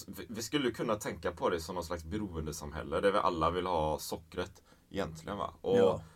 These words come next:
Speaker 1: när vi blir trötta, stressade och det händer mycket och det är tumult och det är corona och det är jobbet. Ja, det är klart, det, det händer ju mig med, va? Och jag känner, ja, men det är lite sockersug, nu händer
Speaker 2: Mm.
Speaker 1: någonting. Jag är
Speaker 2: Mm.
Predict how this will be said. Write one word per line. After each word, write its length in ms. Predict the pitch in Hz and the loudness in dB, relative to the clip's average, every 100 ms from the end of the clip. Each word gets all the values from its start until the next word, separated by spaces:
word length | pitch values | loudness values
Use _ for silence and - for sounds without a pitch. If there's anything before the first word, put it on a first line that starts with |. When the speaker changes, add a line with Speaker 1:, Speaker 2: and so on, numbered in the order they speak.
| - - | -20 -4
Speaker 1:
när 280 | 95 92 | 2 4
vi 120 | 82 123 | 2 0
blir 140 | 131 | 0
trötta, 440 | - 113 - 73 | 0 -4 -4 -4
stressade 760 | 64 - - - - 55 57 50 | -4 -6 -6 -4 -6 -4 -4 -6
och 140 | 69 | -8
det 80 | - | -10
händer 360 | - 104 82 85 | -6 -6 -4 -4
mycket 320 | 92 - 71 | -6 -6 -4
och 60 | 76 | 0
det 80 | |
är 120 | 95 90 | 0 0
tumult 600 | 110 90 85 90 80 85 | -4 -2 -2 -4 -6 -6
och 80 | |
det 60 | 85 | -4
är 60 | 92 | -4
corona 540 | 107 107 69 71 85 | -2 0 0 0 0
och 80 | 90 | 2
det 60 | |
är 40 | 92 | 2
jobbet. 520 | 101 - 85 90 - - - - - - | 0 -2 -2 -4 -8 -20 -20 -20 -14 -4
Ja, 160 | 113 | 0
det 80 | 117 | 0
är 20 | |
klart, 200 | - 101 82 | 2 2 2
det, 200 | 95 117 | 0 2
det 180 | 110 120 | 2 0
händer 220 | 151 127 | 0 -2
ju 60 | |
mig 160 | 131 113 | 0 2
med, 240 | 104 127 170 | 2 0 0
va? 100 | 71 | 0
Och 360 | 67 117 113 120 | 4 6 6 4
jag 80 | |
känner, 280 | - 120 101 | 2 0 2
ja, 100 | 101 | 2
men 120 | 110 | 0
det 60 | 117 | -2
är 20 | |
lite 180 | 113 113 | -2 -4
sockersug, 640 | 117 110 - - 160 - 107 | -6 -6 -8 -2 0 0 -2
nu 80 | |
händer 180 | 113 113 104 | 0 2 2
Speaker 2:
Mm. 160 | 101 | 4
Speaker 1:
någonting. 400 | 98 90 92 73 | 2 0 -2 0
Jag 80 | |
är 40 | |
Speaker 2:
Mm. 40 | 92 | 4